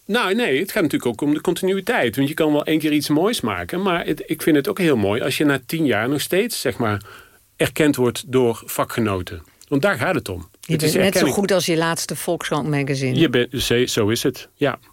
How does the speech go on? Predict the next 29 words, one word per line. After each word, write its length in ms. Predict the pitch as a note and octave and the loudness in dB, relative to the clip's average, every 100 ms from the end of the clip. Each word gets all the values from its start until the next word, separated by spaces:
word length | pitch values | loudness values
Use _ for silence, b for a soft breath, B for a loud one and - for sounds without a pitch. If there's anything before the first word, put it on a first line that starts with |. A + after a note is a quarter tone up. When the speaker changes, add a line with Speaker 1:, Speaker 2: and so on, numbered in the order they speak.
| _ - | _ -4
Speaker 1:
En, 280 | A#2 A2 | 0 0
eh, 340 | A2 G#2+ G#2+ A2 | 0 2 0 0
het 140 | A2+ | 0
zijn 160 | A#2+ A2 | 2 2
vakgenoten 600 | C#3+ - C3 A2+ - G2+ | 0 2 2 2 0 -2
die 340 | A2 G#2+ A2+ | 0 0 -2
oordelen 520 | - C3 B2 A2 G#2+ - | 0 2 4 2 2 2
over 300 | G#2+ - G2+ | 0 0 -2
je 160 | F#2 | 0
werk. 380 | G2 B2+ F3+ - B B B B | 0 -2 -4 -10 B B B B
Nou, 240 | - G#2 F2 | -2 -2 0
dat 240 | E2 E2 | -4 -6
is, 300 | E2+ - - | -6 -4 -2
eh, 60 | F2+ E2+ F2+ F2 F2 F2 F2 - | -2 -4 -4 -4 -4 -4 -6 -4
dat 280 | - F#2+ | 0 2
doet 180 | A2 G#2 | 4 4
mij 180 | G#2+ G#2 | 4 2
goed 340 | - A#2 - - | 4 2 2 0
als, 380 | G#2 - - F#2+ | 0 0 -4 -2
als 260 | A#2+ A2 | -2 0
dat 240 | - G2+ - | 0 0 2
positief 500 | G#2+ F#2 - G2+ - | 0 0 -2 -4 0
is. 260 | - - | -2 -2
Als 180 | - G#2 | -4 0
mensen 320 | G#2+ F#2+ G#2+ | 2 2 2
daar 140 | G2 F#2+ | 2 2
blij 260 | G2 G2+ | 4 2
van 140 | G#2+ C3 | 2 4
worden. 360 | C#3 C#3+ C3+ | 4 2 -2